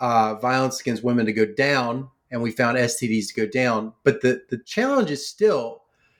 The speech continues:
you always still have to find a comparison group.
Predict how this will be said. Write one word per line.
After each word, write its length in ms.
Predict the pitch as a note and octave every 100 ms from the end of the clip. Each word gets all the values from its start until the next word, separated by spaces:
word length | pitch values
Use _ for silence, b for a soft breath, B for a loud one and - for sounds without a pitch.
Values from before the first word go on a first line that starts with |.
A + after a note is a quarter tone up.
| _ _ -
you 200 | C3+ D#3
always 440 | A3+ A#3 F#3+ E3
still 360 | - F3+ E3+ C#3+
have 420 | D3 D#3 D#3 -
to 120 | B2+
find 920 | - - D#3 E3+ C#3+ A#2 A2 A2 G#2+ _ _ _ _ _ _ -
a 80 | B2+
comparison 680 | C3+ B2+ C#3 C#3 C#3 A#2+
group. 280 | A2 A#2 -